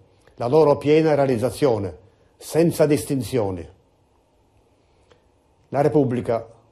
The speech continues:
siamo tutti noi, insieme, lo Stato nelle sue articolazioni, le regioni, i comuni, le province, le istituzioni, il governo, il Parlamento,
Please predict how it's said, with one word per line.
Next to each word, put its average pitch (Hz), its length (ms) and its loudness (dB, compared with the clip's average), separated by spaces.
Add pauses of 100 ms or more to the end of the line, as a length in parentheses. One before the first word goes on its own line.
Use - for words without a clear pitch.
(340)
siamo 139 320 0
tutti 151 260 -2
noi, 123 400 0
insieme, 110 680 -4 (840)
lo 143 140 0
Stato 143 460 2
nelle 131 180 -2
sue 143 180 2
articolazioni, 135 880 0 (600)
le 123 140 -2
regioni, 123 540 2 (400)
i 139 100 -4
comuni, 135 520 0 (400)
le 127 160 -2
province, 127 720 -2 (800)
le 147 160 2
istituzioni, 147 720 2
il 117 80 -4
governo, 135 420 4
il 113 100 -4
Parlamento, 127 840 -2